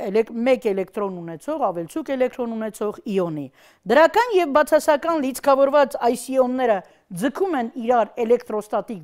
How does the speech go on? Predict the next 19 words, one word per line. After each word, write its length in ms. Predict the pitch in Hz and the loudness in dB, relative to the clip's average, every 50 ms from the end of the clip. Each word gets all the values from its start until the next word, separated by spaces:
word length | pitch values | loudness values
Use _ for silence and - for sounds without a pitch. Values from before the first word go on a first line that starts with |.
| 147 160 | -14 -14
ձգողության 680 | 165 - 214 196 180 202 185 - 214 196 180 170 170 160 | -8 -6 -4 -4 -4 -6 -10 -8 -8 -8 -8 -10 -12 -10
ուժով, 260 | 190 277 330 415 415 - _ _ - - _ - | -6 -6 -4 -4 -6 -8 _ _ -20 -20 _ 0
և 200 | 202 247 269 285 | 4 4 6 6
ահա 220 | 311 285 254 320 320 277 | 6 6 6 4 4 4
նրա 240 | 254 247 254 247 214 196 | 4 4 4 4 4 2
արդյունքում 520 | 185 - - - 180 175 151 - 320 370 392 277 | 0 -2 -6 -10 -10 -8 -8 -8 -8 -6 -4 -2
գոյանում 540 | 226 202 196 190 175 170 214 294 339 339 330 | -2 0 0 0 -2 -2 -4 -4 -2 0 0
է 80 | 311 302 302 302 - _ _ _ _ _ _ | 2 0 0 -2 -8 _ _ _ _ _ _
քիմիական 840 | - 285 302 277 285 285 269 254 240 247 - 262 226 202 185 156 147 _ _ _ _ _ _ _ _ _ - | -2 0 2 2 2 4 4 2 2 2 2 2 2 2 0 -6 -8 _ _ _ _ _ _ _ _ _ 2
այս 260 | 226 240 240 233 - - - | 4 4 4 4 2 -2 -4
կապով, 680 | - 226 185 165 165 - 226 240 302 359 392 370 - | 0 2 2 2 2 2 4 4 6 6 4 0 -2
իոնական 720 | - 233 226 220 214 202 185 170 - - 302 339 370 349 - | 0 2 2 2 2 2 0 -2 -2 -2 -2 -2 -2 0 2
կապով 480 | 330 302 - - 311 311 311 - - | 2 2 2 2 0 -2 -2 -4 -4
առաջացած 720 | - 196 185 180 175 160 - 180 160 - - 262 269 - - 226 | -4 -2 -2 -2 -2 -4 -6 -8 -6 -4 -2 -2 -2 -2 -4 -4
նատրիումի 440 | 208 220 233 226 240 214 208 208 208 | -4 -4 -4 -4 -6 -8 -8 -8 -8
քլորիդի 480 | 196 - 185 175 170 165 165 151 180 180 | -10 -8 -8 -8 -8 -8 -10 -10 -12 -12
մոլեկուլը։ 540 | 175 165 156 151 156 151 - 160 139 139 131 131 _ _ _ _ _ _ _ _ _ _ | -12 -12 -12 -12 -12 -12 -14 -16 -18 -18 -20 -20 _ _ _ _ _ _ _ _ _ _
Պայմանական 840 | _ - 339 370 392 415 427 427 440 427 415 427 - 453 440 415 349 | _ 2 4 4 4 2 0 2 2 2 2 0 -2 -4 -2 0 0
է 20 | 269 | 0